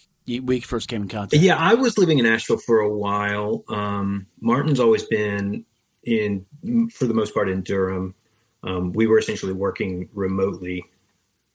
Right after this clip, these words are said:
Speaker 2: for a long time. You know, just, I worked out of the basement of this club there called the Mothlight that I helped some friends open. And, um, I was living in Asheville for about five years and then moved back to the Triangle, um,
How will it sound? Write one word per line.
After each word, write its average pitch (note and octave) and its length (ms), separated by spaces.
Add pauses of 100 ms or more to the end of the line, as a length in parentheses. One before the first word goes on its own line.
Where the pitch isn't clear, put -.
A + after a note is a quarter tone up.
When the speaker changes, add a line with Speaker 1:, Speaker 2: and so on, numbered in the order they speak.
Speaker 2:
for F#2+ 240
a F2+ 100
long A#2 180
time. G2 360
You A#2+ 160
know, F#2 100
just, - 400
I G2+ 60
worked G2 280
out G2+ 120
of F#2+ 180 (380)
the A#2+ 100
basement A2+ 340
of F#2+ 80
this F#2+ 140
club G2+ 300 (520)
there G2+ 220
called F#2+ 180
the F#2 60
Mothlight G2 540 (460)
that F#2+ 100
I F#2 80
helped F#2+ 240
some F#2+ 120
friends F#2+ 240
open. F#2 460
And, F#2 240
um, F2+ 320 (560)
I A2 40
was A2 120
living G2 160
in F2+ 80
Asheville G2 260
for F#2 380
about - 260
five G#2 240
years A#2+ 520 (120)
and G#2 100
then G2+ 160
moved F#2 220
back G2 220
to G2+ 80
the G2 100
Triangle, A2 540 (180)
um, G2 460